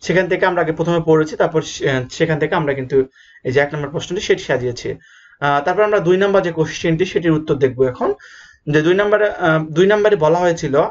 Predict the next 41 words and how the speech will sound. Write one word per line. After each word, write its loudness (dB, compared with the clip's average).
আমি -2
একটু 0
আপনাদের 0
যদি 2
দেখায় -2
প্রশ্নটি, -4
আহ, -2
একটু 0
zoom 4
করে 4
নেই। 0
দুই 4
নম্বরে 4
বলা 2
হয়েছিল 2
যে 4
how 0
morality 2
shop -4
can 2
help 6
your 2
school 2
and -2
community। 0
আহ, 2
আমরা 2
দুই 0
নম্বর 2
প্রশ্ন -6
উত্তরটি -8
দেখি -2
যে 2
the 4
morality 2
shop 2
gives 2
us -2
a 0
great 2
lesson -12